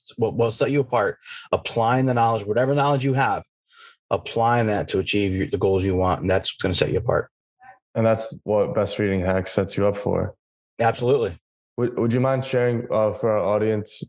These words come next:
Speaker 2: like, how to reach, how to find best, the Best Reading Hack on the internet, as well as, like, how to reach you and your business on socials or wherever?
Speaker 1: Sure. The, the only social I'm very active on is LinkedIn,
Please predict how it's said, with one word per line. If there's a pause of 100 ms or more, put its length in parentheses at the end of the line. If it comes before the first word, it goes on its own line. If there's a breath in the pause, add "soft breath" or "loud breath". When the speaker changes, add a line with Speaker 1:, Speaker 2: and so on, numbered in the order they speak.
Speaker 2:
like, (140)
how
to
reach, (120)
how
to
find
best, (120)
the
Best
Reading
Hack
on
the
internet, (300)
as
well
as,
like,
how
to
reach
you
and
your
business (120)
on
socials
or
wherever? (260)
Speaker 1:
Sure.
The,
the
only
social
I'm
very
active
on
is
LinkedIn,